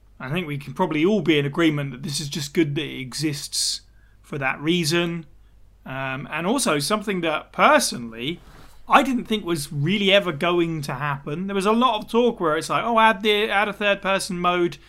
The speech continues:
to this first-person game." And maybe I was too harsh to kind of, like, psh, you know, shrug that off. You know, it's been directed this way for a reason. It's probably not gonna happen.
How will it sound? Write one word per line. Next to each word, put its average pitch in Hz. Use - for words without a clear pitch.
to 185
this 160
first-person 165
game." 160
And 165
maybe 233
I 175
was 156
too 165
harsh 202
to 151
kind 147
of, 139
like, 131
psh, -
you 170
know, 143
shrug 165
that 160
off. 143
You -
know, 135
it's 139
been 170
directed 156
this 151
way 147
for 135
a 131
reason. 147
It's 131
probably 170
not 160
gonna 127
happen. 160